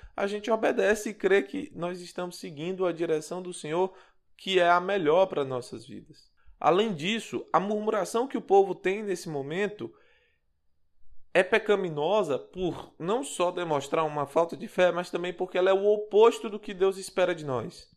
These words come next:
E o que é que Deus espera? Segundo primeira Tessalonicenses, capítulo cinco, versículo dezoito. Nossa, eu tô falando aqui ligeiro, né, mano? Em pouco tempo já descarreguei um monte. Deixa eu reduzir o ritmo aqui pra você acompanhar.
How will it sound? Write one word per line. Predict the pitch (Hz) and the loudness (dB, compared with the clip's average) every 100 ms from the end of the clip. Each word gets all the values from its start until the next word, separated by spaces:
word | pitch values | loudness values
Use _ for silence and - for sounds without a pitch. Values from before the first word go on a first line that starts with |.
| _ _ _ _ _ _ | _ _ _ _ _ _
E | 226 | -6
o | |
que | 262 | -2
é | 285 | -2
que | - | 0
Deus | 220 226 214 | 4 4 4
espera? | 202 - - 147 117 110 - - | -6 -2 4 6 6 0 -8 -20
Segundo | - - 190 208 | -12 -6 -2 -2
primeira | 202 190 196 208 | -2 0 2 2
Tessalonicenses, | 208 202 190 190 180 - 180 190 170 | -2 -4 -2 -2 -4 -10 -10 -10 -10
capítulo | - 165 180 180 190 | -8 -6 -8 -8 -6
cinco, | 175 190 202 165 | -6 -10 -10 -2
versículo | 156 - 175 180 | -2 -2 -10 -8
dezoito. | 170 165 131 147 139 - 117 | -8 -6 -2 -2 -2 -14 -6
Nossa, | 151 196 | -6 -6
eu | - | -10
tô | 139 | -8
falando | 151 151 175 233 | -4 -2 -2 -6
aqui | - | -8
ligeiro, | 220 269 196 135 170 190 | -6 -4 -2 0 2 0
né, | 160 | -4
mano? | 226 151 113 - _ | -4 -6 -8 -20 _
Em | - 143 | -10 -6
pouco | 160 190 196 | 4 4 4
tempo | - 160 214 | -8 -8 -6
já | 196 | -4
descarreguei | 196 - 196 175 175 | -6 -4 0 0 2
um | 220 | 0
monte. | 202 143 - | -2 -6 -6
Deixa | 160 185 | -8 0
eu | |
reduzir | 180 190 220 190 | 2 2 -2 -2
o | 202 | 0
ritmo | 196 202 | 0 -2
aqui | 202 190 | -6 -6
pra | 185 | -6
você | 208 | -6
acompanhar. | 208 214 226 214 135 - | -6 -8 -6 -2 -4 -6